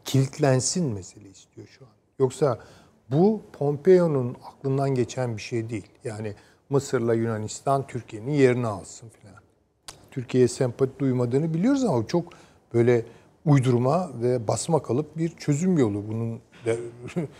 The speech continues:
ayaklarının yere basması falan mümkün değil. Ama en azından bir kilitlenme üretip meseleyi biraz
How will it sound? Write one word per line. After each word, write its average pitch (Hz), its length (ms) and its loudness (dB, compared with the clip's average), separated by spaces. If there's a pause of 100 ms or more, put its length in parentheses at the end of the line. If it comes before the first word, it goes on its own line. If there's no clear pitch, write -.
(460)
ayaklarının 123 680 2
yere 123 280 2
basması 123 460 -2
falan 117 280 -2
mümkün 135 420 -2
değil. 123 160 0 (100)
Ama 185 140 2
en 220 120 4
azından 208 500 0
bir 214 80 -2
kilitlenme 160 840 -4 (1160)
üretip 120 440 2 (1000)
meseleyi 165 720 4
biraz 190 480 4